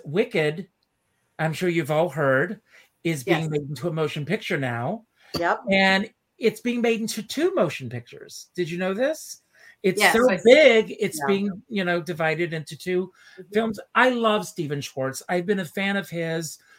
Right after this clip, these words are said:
Speaker 1: uh, as long as I can remember. Um, and any of you can take this and run with it, but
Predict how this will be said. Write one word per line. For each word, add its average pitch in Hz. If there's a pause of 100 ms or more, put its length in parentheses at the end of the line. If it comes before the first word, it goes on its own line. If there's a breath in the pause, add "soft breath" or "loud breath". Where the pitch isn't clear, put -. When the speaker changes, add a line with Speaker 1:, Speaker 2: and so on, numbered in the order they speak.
(220 soft breath)
Speaker 1:
uh, 156
as 143
long 175
as 160
I 156
can 147
remember. 143 (400 soft breath)
Um, 175 (200)
and 190 (280)
any 254
of 196
you 175
can 156 (280)
take 180
this 156
and 147
run 156
with 135
it, 135 (540)
but 165